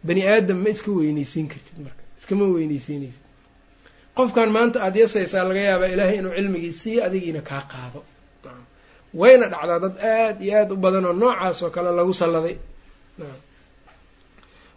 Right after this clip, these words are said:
"Wal jazaa'u min jinsi al-camal." Asalkuna waxaa weyn in ana-, Allana lagu shukriyo, makhluuqana,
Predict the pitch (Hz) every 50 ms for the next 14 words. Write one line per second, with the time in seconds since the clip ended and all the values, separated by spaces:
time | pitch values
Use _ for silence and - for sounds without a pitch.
0 | _ - 262 262 233 180 196 190 180 196 208 196 185 180 175 151 165 185 180 -
1 | 180 180 151 143 151 156 170 - - _ - 139 131 127 127 - - - - _
2 | _ _ _ _ _ _ _ _ _ - 240 233 247 240 214 202 226 202 190 -
3 | - 202 202 202 202 208 196 196 196 190 196 208 233 220 - 196 208 220 226 220
4 | 202 196 190 208 226 202 - 233 226 - 226 233 233 220 202 196 190 - 262 285
5 | 277 240 226 196 185